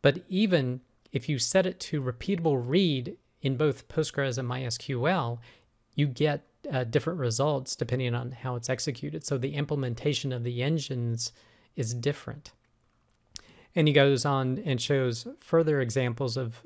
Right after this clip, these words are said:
some of these differences using a third and a fourth example. So definitely, if you're considering moving from My S Q L to Postgres and you rely a, a lot on transactions, this is a definite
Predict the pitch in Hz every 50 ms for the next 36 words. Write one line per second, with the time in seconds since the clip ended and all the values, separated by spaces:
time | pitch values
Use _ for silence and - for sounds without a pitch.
0 | 330 370 _ - 156 135 - 151 139 127 117 123 117 113 - 131 117 - - 123
1 | 113 - 143 131 120 117 - - _ _ _ _ _ - - 139 120 117 127 123
2 | 120 123 127 120 - - 143 131 127 123 127 123 170 - 139 127 123 113 117 -
3 | 147 131 117 - 135 117 113 127 127 127 117 120 143 156 156 - _ _ _ -
4 | - - - - - - 143 120 117 - _ _ _ _ - - 202 226 - -
5 | 160 147 135 127 127 - 104 117 - - 139 131 123 - - 135 117 - - 160
6 | 143 143 139 135 127 123 123 131 135 127 131 131 123 120 - 139 123 117 120 120
7 | 123 123 120 117 - - - 131 123 120 120 120 117 - - 165 185 - - -
8 | 127 120 117 117 117 120 - - - _ _ _ _ - 151 135 127 123 123 120
9 | 117 127 127 127 131 135 131 131 127 131 143 180 349 381 - 143 131 131 139 214
10 | 277 147 120 123 127 127 123 123 123 120 117 - 131 120 113 110 - 139 165 160
11 | - - - 127 120 113 117 117 - - - - _ _ - 175 160 - 143 123
12 | 123 123 120 - - 151 139 - - 139 131 135 165